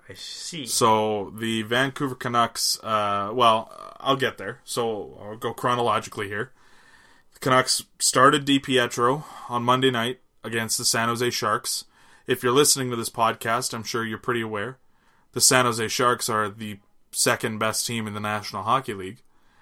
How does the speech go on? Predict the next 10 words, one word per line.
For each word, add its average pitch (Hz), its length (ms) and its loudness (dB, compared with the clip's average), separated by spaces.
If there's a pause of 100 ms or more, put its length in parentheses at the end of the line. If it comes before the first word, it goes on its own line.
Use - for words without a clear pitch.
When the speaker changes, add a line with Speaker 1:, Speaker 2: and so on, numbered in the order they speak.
(360)
Speaker 2:
And, 113 640 -2
uh, 107 560 0
they 127 280 2
absolutely 110 1000 0 (100)
destroyed 123 640 2 (160)
Mikey 107 340 -6
DiPietro 107 720 -4 (160)
on 123 160 0
Monday 127 280 2
night. 147 240 -6